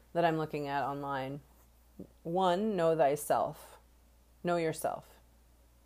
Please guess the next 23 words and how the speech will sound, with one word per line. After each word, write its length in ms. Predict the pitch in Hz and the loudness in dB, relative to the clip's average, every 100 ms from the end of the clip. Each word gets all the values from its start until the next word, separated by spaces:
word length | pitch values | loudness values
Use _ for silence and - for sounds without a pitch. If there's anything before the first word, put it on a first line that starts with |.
| _ - | _ -10
Two, 240 | - 226 156 | 0 2 2
know 160 | 156 | 0
your 180 | 156 127 | 0 -2
craft. 600 | - 151 - 156 - - _ _ _ _ _ _ _ _ - | -2 0 0 -4 -16 -20 _ _ _ _ _ _ _ _ -10
Three, 320 | 202 202 151 | 0 2 2
learn 260 | 151 160 160 | 0 -2 -2
and 160 | 165 | -2
grow. 360 | 156 151 107 143 - _ _ _ _ _ - - | 0 2 2 -2 -10 _ _ _ _ _ -20 -10
Four, 460 | - 180 98 - - | 0 2 2 -2 -8
apply 340 | - 180 185 | -6 -4 -2
knowledge 480 | 190 165 165 165 165 | -2 0 0 -2 -4
with 180 | 143 - | -10 -2
wisdom. 380 | 180 156 120 - - _ - _ _ _ _ _ - | -2 0 -8 -10 -20 _ -20 _ _ _ _ _ -20
Five, 540 | - 214 160 110 - - | -4 -2 -2 -4 -10 -4
achieve 560 | 165 - 185 175 170 - | -4 -2 -4 -2 -2 0
balance. 640 | 180 156 - - - - - - - _ - | 0 0 -6 -14 -12 -12 -16 -20 -20 _ -8
Six, 560 | - 196 - - - - _ - | 2 4 2 -8 -14 -18 _ -6
keep 220 | 202 185 | -4 0
your 140 | 185 | 0
words 480 | 160 156 151 160 165 | 0 -2 -2 -4 -6
in 200 | - 151 | -10 -6
good 200 | 165 165 | -4 -2
order. 400 | 175 202 175 143 | -2 -2 -2 -6